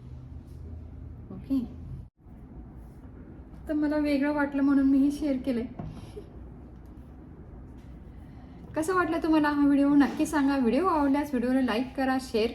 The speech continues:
करा. चॅनलवरती जर नवीन असाल तर चॅनलला सबस्क्राईब करायला विसरू नका, असेच अमेरिकेमधील नवनवीन व्हिडिओ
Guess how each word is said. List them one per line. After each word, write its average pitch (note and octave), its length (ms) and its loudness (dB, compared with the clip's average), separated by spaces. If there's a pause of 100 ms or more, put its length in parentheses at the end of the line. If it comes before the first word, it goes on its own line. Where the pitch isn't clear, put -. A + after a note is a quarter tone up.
करा. A#3+ 200 0 (500)
चॅनलवरती G4 540 4
जर F#4+ 160 4
नवीन F4 260 0
असाल D#4+ 260 0
तर F4+ 60 0
चॅनलला B3 500 0
सबस्क्राईब A#3+ 440 -4
करायला G#3 260 0
विसरू C4 280 -2
नका, E4 360 -2 (560)
असेच F4+ 300 2
अमेरिकेमधील B3+ 680 4 (120)
नवनवीन G3+ 460 0
व्हिडिओ F#3 240 -2